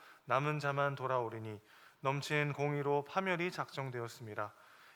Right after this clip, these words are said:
이미 작정된 파멸을 주 만군의 여호와께서 온 세계 중에 끝까지 행하시리라. 그러므로 주 만군의 여호와께서 이르시되, 시온에 거주하는 내 백성들아,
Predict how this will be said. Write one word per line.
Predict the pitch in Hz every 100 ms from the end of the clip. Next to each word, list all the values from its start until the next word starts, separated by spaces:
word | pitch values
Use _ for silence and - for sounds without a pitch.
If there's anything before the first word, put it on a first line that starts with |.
| -
이미 | 156 175
작정된 | 165 156 170 160 160 160
파멸을 | - 165 151 135 156 185
주 | - 160
만군의 | 131 131 135 139 139
여호와께서 | 123 127 127 - 123 139 120 - - - -
온 | 151 160
세계 | 160 160 160
중에 | 147 143 143
끝까지 | 180 165 156 143 151 180 165
행하시리라. | 160 147 131 127 110 104 104 - - - - _
그러므로 | 151 156 156 156 151
주 | - 165
만군의 | 156 143 147 151 147
여호와께서 | 131 127 131 - 131 135
이르시되, | 123 - - 127 117 - - - -
시온에 | - 185 185 185
거주하는 | 156 147 147 147 147
내 | 135 135
백성들아, | 127 - 135 127 120 117 113